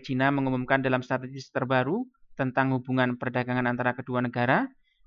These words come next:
bahwa ekspor Iran ke Cina meningkat sebesar tiga puluh satu persen pada paruh pertama tahun ini,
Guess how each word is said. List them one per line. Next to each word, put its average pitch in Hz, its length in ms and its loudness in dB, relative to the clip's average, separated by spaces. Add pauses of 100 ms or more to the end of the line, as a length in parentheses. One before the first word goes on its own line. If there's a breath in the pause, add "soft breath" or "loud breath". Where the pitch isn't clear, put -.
(100)
bahwa 123 480 4
ekspor 127 420 -2
Iran 127 320 0
ke 123 140 -8
Cina 139 240 0
meningkat 123 560 0
sebesar 127 480 -2
tiga 131 240 -4
puluh 123 160 -8
satu 123 240 -8
persen 139 640 -2 (340)
pada 143 240 4
paruh 131 240 2
pertama 123 460 0
tahun 123 180 0
ini, 151 300 2